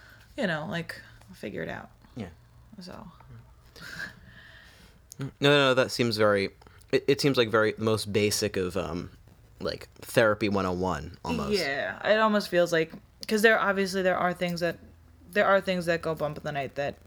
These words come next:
Speaker 1: can potentially wanna hurt you, especially if you're interacting in their world. They're like, "Oh, what is this?" Like, they think of you as this, like, this lost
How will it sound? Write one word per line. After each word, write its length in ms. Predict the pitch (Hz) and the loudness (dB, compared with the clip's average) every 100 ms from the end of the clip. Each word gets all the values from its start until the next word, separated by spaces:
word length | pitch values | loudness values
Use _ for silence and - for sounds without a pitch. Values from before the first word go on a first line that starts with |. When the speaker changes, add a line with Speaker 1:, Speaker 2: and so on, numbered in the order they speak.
| - | -18
Speaker 1:
can 160 | - 170 | -8 -8
potentially 400 | 160 156 147 151 | -6 -8 -6 -6
wanna 160 | 127 | -6
hurt 220 | 202 277 - | 0 0 2
you, 400 | 214 196 180 - - - | 2 2 0 -6 -12 -4
especially 420 | 180 - 170 165 | -2 0 -2 -2
if 80 | 165 | -4
you're 100 | 165 | -4
interacting 480 | 151 156 156 156 147 | -4 -2 -4 -6 -8
in 60 | 143 | -8
their 100 | 143 | -6
world. 140 | 117 | -4
They're 60 | 127 | -2
like, 180 | 139 - | -2 0
"Oh, 120 | 175 | 0
what 180 | 165 160 | 2 -2
is 160 | 151 143 | -2 -2
this?" 320 | 143 - - | -4 -4 -6
Like, 180 | 147 156 | -6 -4
they 100 | 165 | -4
think 260 | 165 160 165 | -4 -6 -6
of 140 | 156 | -8
you 240 | 151 170 165 | -4 -2 -2
as 140 | 160 | -2
this, 180 | 147 147 | -6 -6
like, 180 | 151 147 - - - - _ _ _ | -6 -6 -10 -20 -20 -20 _ _ _
this 160 | 175 175 | -2 -2
lost 440 | 170 160 - - | 0 -2 -4 -12